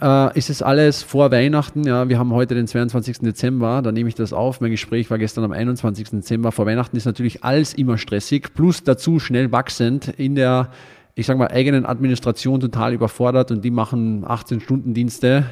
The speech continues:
äh, jeden Tag, auch, auch Wochenends mehr oder weniger. Und, ähm, es gab ein Vorgespräch, so wie wir das natürlich auch handhaben. Das heißt, der Mitarbeiter von mir hat hier ein Vorgespräch gemacht, hat sich entschieden, das auch bei mir zu terminieren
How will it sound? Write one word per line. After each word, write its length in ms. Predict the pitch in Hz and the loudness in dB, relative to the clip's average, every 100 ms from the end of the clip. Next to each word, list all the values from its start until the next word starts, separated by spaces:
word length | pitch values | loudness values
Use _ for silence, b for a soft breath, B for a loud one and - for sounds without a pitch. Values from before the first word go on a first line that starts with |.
| - | -6
äh, 460 | - 117 113 113 80 | -4 0 2 2 0
jeden 300 | 113 127 127 | -2 -2 -2
Tag, 280 | 120 113 - | -2 -2 0
auch, 260 | 113 107 | -2 -2
auch 200 | - 104 | -6 -2
Wochenends 500 | 110 120 110 113 113 | 0 0 -2 -4 -4
mehr 120 | 113 104 | -2 0
oder 120 | 107 | 0
weniger. 400 | 107 113 123 147 B B B B B B _ | -2 0 -2 -2 B B B B B B _
Und, 480 | 127 131 131 135 131 | 4 8 6 4 4
ähm, 840 | 131 127 127 127 131 131 127 127 - _ _ _ - | 6 8 6 4 2 0 -4 -8 -14 _ _ _ -12
es 200 | - 127 | -8 -6
gab 340 | 139 139 170 - - - | 0 2 2 0 -10 -8
ein 60 | 123 | 0
Vorgespräch, 760 | 156 180 185 - 165 190 - - | 2 4 2 0 0 0 -2 -8
so 160 | - | -4
wie 100 | 135 | 0
wir 80 | 143 | 2
das 200 | 131 127 | 0 -2
natürlich 260 | 117 120 120 | -4 -4 -4
auch 180 | 104 151 | -4 -4
handhaben. 380 | 160 143 143 | -2 0 0
Das 160 | 127 - | -2 -4
heißt, 160 | 117 117 | -4 -2
der 60 | |
Mitarbeiter 440 | 135 135 123 120 120 | -2 -2 -2 -2 -4
von 160 | 113 | -2
mir 180 | 123 120 | -2 -2
hat 160 | 113 - | -2 -4
hier 120 | 110 | -6
ein 80 | 104 | -4
Vorgespräch 600 | 120 131 117 - 101 - | -4 -2 -4 -6 -6 -6
gemacht, 380 | 110 135 160 - B B B B | -2 -2 -2 -10 B B B B
hat 160 | - 131 | -6 -4
sich 160 | 123 | -4
entschieden, 340 | 123 - 127 120 | -4 -2 -2 -2
das 140 | 110 | -4
auch 100 | 107 | -4
bei 120 | 110 | -2
mir 180 | 113 120 | -2 -4
zu 100 | 110 | -6
terminieren 600 | - 107 110 139 156 | -4 -2 0 2 2